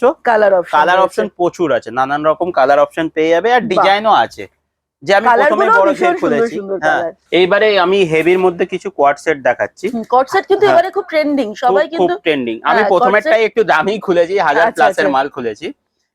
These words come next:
Speaker 2: এটা
Speaker 1: কিন্তু
Speaker 2: যেহেতু,
Speaker 1: মেটেরিয়াল খুব
Speaker 2: হ্যাঁ,
Speaker 1: সুন্দর।
Speaker 2: হ্যাঁ, এটা কলারে কাজ আছে,
Speaker 1: হুম।
Speaker 2: হ্যাঁ, হাতে কাজ আছে, প্লাস এটা কিন্তু মানে যে পট্টিটা আছে,
Speaker 1: হুম।
Speaker 2: বেল্টটা বলি আমরা, বেল্ট বলি,
Speaker 1: হুম, হুম, হুম।
Speaker 2: বেল্টে কাজ আছে।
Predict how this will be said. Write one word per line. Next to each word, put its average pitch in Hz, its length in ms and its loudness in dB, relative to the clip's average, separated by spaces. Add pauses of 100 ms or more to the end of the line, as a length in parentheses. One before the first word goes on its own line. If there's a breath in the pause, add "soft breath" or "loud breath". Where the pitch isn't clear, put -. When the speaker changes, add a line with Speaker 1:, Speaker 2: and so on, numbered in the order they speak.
Speaker 2:
এটা - 160 0
Speaker 1:
কিন্তু 349 80 0
Speaker 2:
যেহেতু, 190 180 2
Speaker 1:
মেটেরিয়াল 285 260 2
খুব - 60 -2
Speaker 2:
হ্যাঁ, - 120 0
Speaker 1:
সুন্দর। 214 280 -4
Speaker 2:
হ্যাঁ, 190 160 0 (320)
এটা 139 200 -2
কলারে 160 420 0
কাজ 165 260 2
আছে, 170 240 -2
Speaker 1:
হুম। 220 320 -4
Speaker 2:
হ্যাঁ, 175 220 -2 (460)
হাতে 139 300 -2
কাজ 175 240 2
আছে, 175 240 0 (260)
প্লাস 170 220 2 (100)
এটা 160 280 0
কিন্তু 180 280 -2 (360)
মানে 151 240 -2 (100)
যে 139 240 0
পট্টিটা 175 500 0
আছে, 151 240 -2
Speaker 1:
হুম। 131 180 -10
Speaker 2:
বেল্টটা 143 360 0
বলি 120 260 -4 (200)
আমরা, 120 200 -4
বেল্ট 120 300 -2
বলি, 107 220 -6
Speaker 1:
হুম, 240 140 0
হুম, 233 120 2
হুম। 208 160 -2
Speaker 2:
বেল্টে 139 300 -2
কাজ 95 220 -2
আছে। 92 240 -14